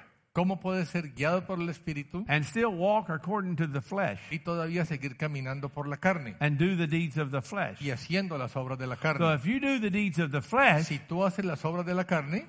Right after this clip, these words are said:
Speaker 2: you're not being led by the Spirit of the Lord.
Speaker 1: no estás siendo guiado por el Espíritu del Señor.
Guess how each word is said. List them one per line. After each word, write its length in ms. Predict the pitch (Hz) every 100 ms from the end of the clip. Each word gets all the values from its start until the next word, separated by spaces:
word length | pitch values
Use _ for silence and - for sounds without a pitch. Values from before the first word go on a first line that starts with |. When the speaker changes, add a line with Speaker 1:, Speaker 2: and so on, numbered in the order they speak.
| - -
Speaker 2:
you're 160 | 160
not 260 | 180 233 185
being 160 | 185 170
led 240 | 175 202 151
by 100 | 151
the 100 | 147
Spirit 300 | 131 180 165
of 80 | 156
the 100 | 156
Lord. 320 | 190 185 98
Speaker 1:
no 220 | 135 143 156
estás 480 | - - 170 180
siendo 260 | - 160 156
guiado 340 | 139 151 165 170
por 140 | 143
el 100 | 123
Espíritu 460 | 110 - 147 147 165
del 80 | 165
Señor. 440 | - 175 147 156